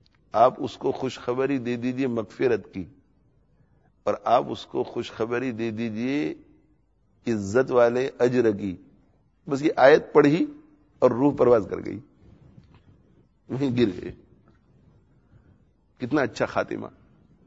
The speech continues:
حسن خاتمہ کی دولت سے نوازا۔ اور پھر اللہ جل جلالہ و عم نوالہ نے یہ مقام بھی آپ کو عطا فرمایا کہ ایک دیہات میں پیدا ہونے والا بچہ،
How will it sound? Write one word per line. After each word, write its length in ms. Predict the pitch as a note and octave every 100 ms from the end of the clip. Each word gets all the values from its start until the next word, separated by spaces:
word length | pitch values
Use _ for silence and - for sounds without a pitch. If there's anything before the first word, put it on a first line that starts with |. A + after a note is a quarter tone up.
| _ _ _ _ _ _ _ _ -
حسن 200 | F#2 G#2+
خاتمہ 400 | G2 G2+ G#2+ G#2
کی 120 | G2+
دولت 320 | G2 G#2 G#2+
سے 100 | -
نوازا۔ 400 | F#2+ - - - - _ _ _ _ _
اور 200 | C3+ E3+
پھر 340 | C#3+ E3+ G3 G#3+ - - _ _ _ _
اللہ 200 | A2 C3 D#3
جل 200 | D#3 D#3 D3
جلالہ 320 | C3+ D3 C#3+
و 200 | C#3+ C3
عم 260 | B2 C3 A#2+
نوالہ 500 | A2+ A#2+ A2+ A2 A#2+
نے 100 | A2+
یہ 120 | A2
مقام 420 | G#2 - A#2+ C3
بھی 140 | B2+
آپ 200 | G#2+ G2
کو 140 | - G2
عطا 160 | F#2
فرمایا 360 | G2+ G2 G#2 C#3+
کہ 100 | -
ایک 380 | D3+ F3 - - - D#3+
دیہات 520 | E3 D#3 F3 F#3 -
میں 240 | - F3 F3+
پیدا 360 | E3 D#3 E3
ہونے 220 | D#3+ E3
والا 220 | F3+ D#3 D3
بچہ، 500 | C3 - - A#2+